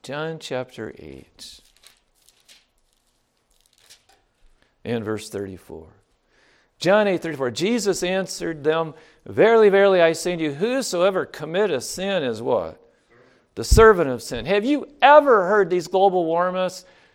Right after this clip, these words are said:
talk about outlawing liquor? No. But it's obviously a huge, huge user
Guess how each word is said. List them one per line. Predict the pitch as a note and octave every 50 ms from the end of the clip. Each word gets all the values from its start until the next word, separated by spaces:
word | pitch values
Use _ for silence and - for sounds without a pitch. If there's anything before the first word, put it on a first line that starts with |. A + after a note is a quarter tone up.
| _ _ _ _
talk | - F#3+ F#3+ G3+ G#3 A3 G#3+
about | G3 D#3+ E3 D#3+ D#3 -
outlawing | - D#3+ F#3 G3 - - D3+ E3+ F3+ F#3 F3+ E3+ E3 D#3 D3 C3 B2 - _ _ _ _ _ -
liquor? | G2+ G#2+ A#2 C3+ D#3+ F#3+ F#3+ G#3+ A3+ B3 B3 A#3+ A3 G3+ - _ _ _ _ _ _ _ _ _ _ _ _ _ _ _ _ _ _ _ _ _ _
No. | _ G#1+ A#1 D2+ E2+ F#2 D#2+ C2 A1+ - - - _ _ _ _ _ _ _ _ _ _ _ _ _ _ _ _ _ _ _ _ _ _ _ _ _ _ _ _ _ _ _ _ _ _ _ _ _ _ _ _ _ _ _ _ _ _ _ _ _ _ _ _ _ _ _ _ _
But | - - B2 A#2
it's | B2 A#2+ - - -
obviously | - C#3 D3+ D#3 D#3+ E3 D#3+ C#3+ B2+ A#2+ A2+ - B2+ A#2 A#2
a | G#2+ A2
huge, | A2+ - - - - - - - B3 C4+ C#4 C4+ C4 A#3+ G#3 E3 C#3 A#2+ G#2 F#2+ F#2 G2+ G#2+ A#2 A#2+ - -
huge | - - - - A3 G#3+ G#3 F#3+ E3 D3 C3 A#2 G#2 G2+ G2 A2
user | B2 B2+ B2 A#2+ A#2+ G#2+ - G2 F#2 F2 E2 F#2 F2+ -